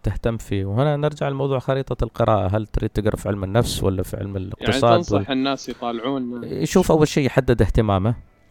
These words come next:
Speaker 1: إذا يريد ياخذ فكرة عن كل علم
Speaker 2: مهم.
Speaker 1: مبادئ،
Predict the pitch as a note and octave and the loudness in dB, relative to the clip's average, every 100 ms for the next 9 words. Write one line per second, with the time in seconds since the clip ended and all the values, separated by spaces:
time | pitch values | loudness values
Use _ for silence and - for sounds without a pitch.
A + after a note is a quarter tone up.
0 | - B2+ C#3 D#3 D3+ D3+ C#3 - D3+ C3+ | -2 2 4 4 4 4 4 2 0 2
1 | A2 A#2 C#3+ C#3+ - - - C3+ E3 _ | 0 0 -2 -2 -8 -2 2 2 0 _
2 | - D3+ D3+ - - G#2 B2 A2+ A#2 | -12 -8 -8 -8 -6 2 6 6 4